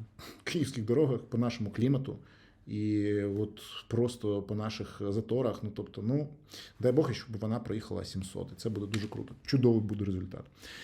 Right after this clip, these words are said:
А, в неї ще прикольна є фіча, що в неї змінюється сидіння під вас, тобто вони повністю налаштовуються, і вони налаштовують навіть форму. Чесно кажучи, я не перевіряв, я не дивився. Я дуже хочу цю машину вже отримати в Києві і подивитися, як вона буде,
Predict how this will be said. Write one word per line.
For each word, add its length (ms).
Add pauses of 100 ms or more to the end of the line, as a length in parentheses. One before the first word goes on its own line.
(240)
А, 200
в 120
неї 220
ще 180
прикольна 380
є 80
фіча, 720
що 520
в 140
неї 320
змінюється 480
сидіння 680
під 200
вас, 320
тобто 240
вони 200
повністю 520
налаштовуються, 720
і 40
вони 220
налаштовують 560
навіть 260
форму. 680 (760)
Чесно 260
кажучи, 360
я 180
не 100
перевіряв, 580 (280)
я 240
не 100
дивився. 580 (380)
Я 120
дуже 200
хочу 320
цю 180
машину 400
вже 280
отримати 420
в 60
Києві 560
і 320
подивитися, 560
як 240
вона 160
буде, 580